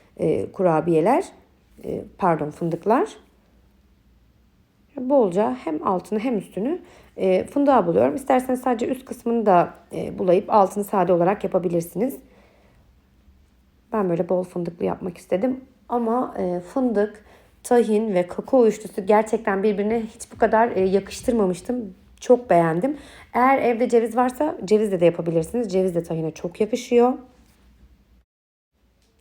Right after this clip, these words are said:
Eğer ceviz ve fındık da yoksa evde, e, susama da bulayabilirsiniz. Kavrulmuş susam olur, e, sade susam olur. Tabii ki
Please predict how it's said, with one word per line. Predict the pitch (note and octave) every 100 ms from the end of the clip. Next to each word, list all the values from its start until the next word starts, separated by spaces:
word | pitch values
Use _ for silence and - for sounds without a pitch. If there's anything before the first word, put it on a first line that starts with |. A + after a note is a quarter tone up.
| _ _ - _ _ _ -
Eğer | A3 A#3+ B3+ F#3+
ceviz | A3+ A#3+ D4 B3
ve | B3 - -
fındık | - G3+ A3+ B3+
da | G#3
yoksa | F3+ E3+ -
evde, | - E3 D#3 E3+ D4+ - - - - -
e, | F#3+ E3+
susama | - A#3+ D4 C#4 C4+
da | C#4+
bulayabilirsiniz. | B3 A#3+ A#3+ A#3 A#3+ A#3+ F3+
Kavrulmuş | - G#3 G#3+ A3+ A3+ A3
susam | G#3 - G3+
olur, | E3 G3+ G#3 - - -
e, | - E3+
sade | E3+ - A3 G#3
susam | A#3 - - E3+
olur. | F3 B3+
Tabii | E4 D4 C#4+
ki | D4+